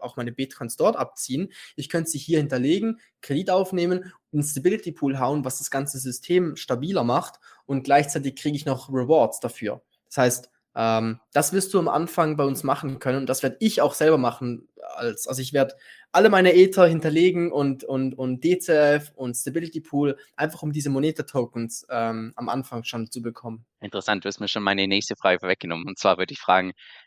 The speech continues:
Speaker 2: welchen Incentive hätte ich denn, wenn ich derzeit schon Liquidity benutze mit Ether und nur Ether halten will, welchen Incentive hätte ich tatsächlich auf Grisify zu gehen? Aber das hast du gerade schon mit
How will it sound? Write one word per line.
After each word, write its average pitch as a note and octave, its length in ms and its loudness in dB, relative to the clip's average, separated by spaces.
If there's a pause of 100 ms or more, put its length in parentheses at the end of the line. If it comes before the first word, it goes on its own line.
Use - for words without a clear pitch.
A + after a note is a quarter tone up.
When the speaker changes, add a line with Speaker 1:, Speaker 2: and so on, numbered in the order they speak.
Speaker 2:
welchen A#2+ 260 -2
Incentive A2+ 500 -2
hätte - 220 -4
ich G2 200 -6
denn, F2 200 -6
wenn F2+ 100 -6
ich F2+ 120 -10
derzeit G#2 320 -4
schon F2+ 160 -6
Liquidity F2+ 420 -10
benutze F2+ 400 -10
mit F2 140 -10
Ether F#2+ 400 0 (380)
und G2 240 -8
nur C#3+ 260 -2
Ether B2 280 0
halten A2+ 300 -2
will, F2+ 160 -6
welchen G#2 260 -8
Incentive G2+ 440 -6
hätte G2+ 160 0
ich - 40 -14
tatsächlich F#2 420 -6
auf F2 100 -14
Grisify E2+ 460 -6
zu - 120 -14
gehen? G2 380 -6
Aber - 160 -10
das - 120 -10
hast - 140 -8
du - 60 -14
gerade G2 240 0
schon F#2+ 140 -8
mit F2 140 -8